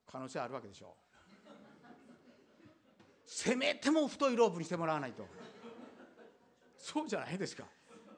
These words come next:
そ-、それに罪人たちがですね、そら蜘蛛の糸を、まあ、助かるかもわからない蜘蛛の糸を見たら、そら我先との-、みんな登っていくっていうのは当たり前じゃないですか。そうでしょ。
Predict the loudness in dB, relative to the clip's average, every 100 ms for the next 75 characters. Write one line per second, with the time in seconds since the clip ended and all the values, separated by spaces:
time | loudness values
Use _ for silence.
0 | -20 -20 -20 -20 _ _ _ -8 -2 -2
1 | -2 0 0 0 -2 -2 -2 -2 -4 -6
2 | -6 -8 -10 -10 -10 -8 -6 -8 -6 -8
3 | -8 -8 -6 -6 -6 -10 -20 _ _ -8
4 | -4 -4 -6 -6 -2 -2 -2 -4 -4 -2
5 | -2 -4 -6 -8 -8 -6 -6 -4 -2 -2
6 | -4 -12 -14 -8 -6 -6 -6 -4 -2 -2
7 | -4 -4 -4 -4 -6 -4 -4 -4 -6 -10
8 | -12 -8 -4 -2 -2 -2 -2 -2 -2 -2
9 | -2 -4 -10 -16 -20 _ _ _ _ _
10 | _ _ _ _ _ _ _ _ -6 -4
11 | -4 -8 -12